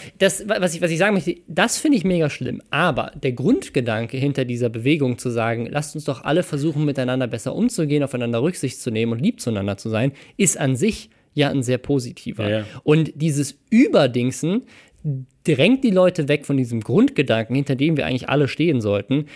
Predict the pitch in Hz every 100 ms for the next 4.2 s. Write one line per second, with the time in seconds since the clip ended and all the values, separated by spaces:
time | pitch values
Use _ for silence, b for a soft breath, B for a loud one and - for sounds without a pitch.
0 | B - 139 156 - 165 123 135 185 -
1 | - 151 - - 131 175 202 156 135 139
2 | 139 - 120 120 - - 135 254 302 269
3 | 226 196 170 247 185 143 180 240 160 127
4 | 151